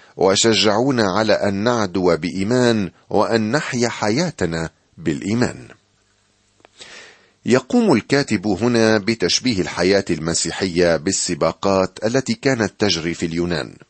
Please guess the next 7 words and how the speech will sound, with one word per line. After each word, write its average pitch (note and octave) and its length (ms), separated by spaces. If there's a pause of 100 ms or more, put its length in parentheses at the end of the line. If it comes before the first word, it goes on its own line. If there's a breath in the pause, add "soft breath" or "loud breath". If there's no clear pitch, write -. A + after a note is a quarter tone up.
(680)
إن C#3+ 120
المسيح B2 560
هو A2+ 240
الطريق G2+ 540
المؤدي F2 720
إلى E2+ 80
الله، D2+ 220